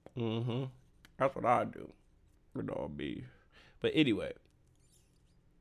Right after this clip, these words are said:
You don't have to flex. You don't have to. I see a lot of people,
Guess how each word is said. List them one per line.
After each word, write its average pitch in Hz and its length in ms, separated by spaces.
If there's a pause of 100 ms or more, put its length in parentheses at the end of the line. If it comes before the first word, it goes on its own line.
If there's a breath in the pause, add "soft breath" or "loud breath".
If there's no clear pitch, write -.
(1700 soft breath)
You 180 120
don't 190 200
have 185 200
to 160 80
flex. 156 640 (960 soft breath)
You 165 100
don't 175 140
have 165 320
to. 127 240 (200 loud breath)
I - 80
see 185 160
a 170 60
lot 160 160
of 151 80
people, 160 240